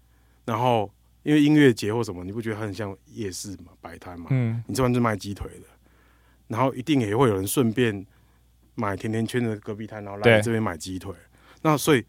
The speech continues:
Speaker 1: 最后还是会回到说，第一个是品质嘛，
Speaker 2: 嗯。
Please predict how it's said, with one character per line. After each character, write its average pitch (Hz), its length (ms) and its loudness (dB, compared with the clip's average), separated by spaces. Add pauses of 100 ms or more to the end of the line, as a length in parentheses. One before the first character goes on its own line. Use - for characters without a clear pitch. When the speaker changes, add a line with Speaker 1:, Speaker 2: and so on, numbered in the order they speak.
(100)
Speaker 1:
最 165 140 2
后 143 100 2
还 120 120 2
是 127 100 0
会 120 480 -2
回 - 240 -10
到 110 140 -2
说， 107 120 -4
第 123 140 -4
一 120 40 -2
个 110 80 -4
是 104 80 -8
品 78 200 -12
质 - 180 -20
嘛， - 140 -20 (200)
Speaker 2:
嗯。 110 300 4